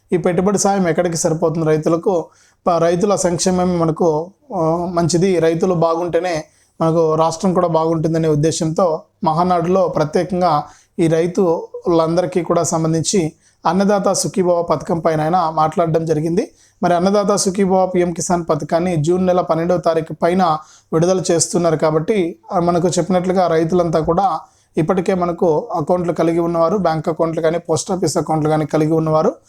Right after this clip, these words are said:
తప్పనిసరిగా ఈ యొక్క బ్యాంక్ ఖాతాలకు, పోస్ట్ ఆఫీస్ ఖాతాలకు ఆధార్ అనేది లింక్ అనేది చేసుకోవాలని చెప్పి ప్రభుత్వం మరొకసారి స్పష్టం చేసింది.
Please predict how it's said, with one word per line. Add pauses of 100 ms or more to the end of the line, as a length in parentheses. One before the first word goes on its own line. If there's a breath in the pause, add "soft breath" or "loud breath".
(260 soft breath)
తప్పనిసరిగా (160)
ఈ
యొక్క
బ్యాంక్ (100)
ఖాతాలకు,
పోస్ట్
ఆఫీస్
ఖాతాలకు (380 soft breath)
ఆధార్
అనేది
లింక్
అనేది (100)
చేసుకోవాలని
చెప్పి
ప్రభుత్వం
మరొకసారి
స్పష్టం
చేసింది.